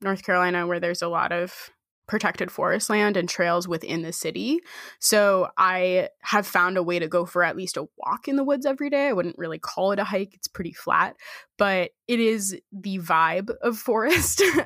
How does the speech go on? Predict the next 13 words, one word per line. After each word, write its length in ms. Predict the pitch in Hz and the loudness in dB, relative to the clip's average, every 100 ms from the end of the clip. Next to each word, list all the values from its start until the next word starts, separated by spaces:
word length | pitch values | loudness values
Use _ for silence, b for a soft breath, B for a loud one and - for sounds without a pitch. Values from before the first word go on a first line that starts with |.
| - | 0
Um, 480 | 202 196 190 180 175 - | 2 4 2 -2 -6 -6
and 160 | 190 185 | -2 2
that 180 | 170 | 0
has 200 | 190 190 | 0 -6
been 500 | - 180 180 185 180 175 B B B B B _ | -6 -4 -4 -4 -8 -12 B B B B B _
unbelievably 680 | 233 240 220 202 180 175 165 | 2 2 2 0 -4 -4 -6
helpful 680 | 165 151 135 - - - 101 | -4 -4 -6 -6 -4 -4 -6
for 180 | - 170 | -6 -4
me. 420 | 170 156 160 165 170 _ - | -4 -4 -6 -8 -12 _ 0
Um, 480 | 165 160 - - - | 2 2 -2 -6 -8
and 120 | 175 | -6
it 120 | 170 - _ | -6 -10 _
definitely 800 | - 170 185 175 - - - 190 | -2 -2 -2 -6 -6 -6 -6 -8